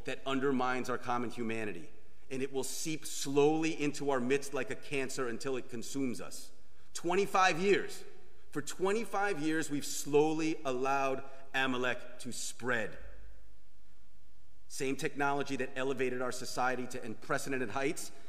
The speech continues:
has provided the pathways for evil to reach and distort our kids' minds. We have a head of school here. We have a lot of teachers here. We have a lot of people who work with our young people who will tell us,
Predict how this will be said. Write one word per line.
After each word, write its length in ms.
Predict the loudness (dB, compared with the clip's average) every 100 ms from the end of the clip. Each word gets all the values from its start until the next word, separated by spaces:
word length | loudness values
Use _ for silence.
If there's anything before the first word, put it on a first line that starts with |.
| -2
has 120 | -2 -2
provided 580 | -2 4 6 6 6
the 80 | 0
pathways 800 | 2 4 4 4 2 4 2 0 -4 -4 -2
for 140 | -2 -2
evil 340 | -2 2 2
to 140 | 2 0
reach 320 | 0 0 0
and 60 | 0
distort 440 | 0 2 4 4
our 100 | 0
kids' 300 | 0 -2 0
minds. 460 | 2 4 2 -2 -4 -4 -4 -4 -4 -4 -4 -4 -4 -4 -4 -4 -4 -4 -4 -4 -4 -2
We 100 | -2
have 180 | 0 0
a 60 | 0
head 160 | 0
of 100 | -2
school 380 | -2 -2 0 0
here. 220 | -2 -4 -4 -4 -4 -4 -2
We 100 | -2
have 120 | 0
a 40 | 2
lot 220 | 2 0
of 80 | 0
teachers 480 | -2 -2 -2 -2
here. 240 | -2 -4 -4 -4 -4 -4 -4 -4 -4 -4
We 120 | -2 0
have 400 | 0 0 0 -2 -2
a 20 |
lot 280 | -2 0 -2
of 120 | -2
people 300 | -4 -2 -2
who 80 | -2
work 340 | 0 2 2 2
with 100 | -2
our 100 | 0
young 260 | 0 0
people 300 | -2 -4 -4
who 100 | -4
will 140 | -4 -4
tell 320 | 0 0 2
us, 280 | -2 -4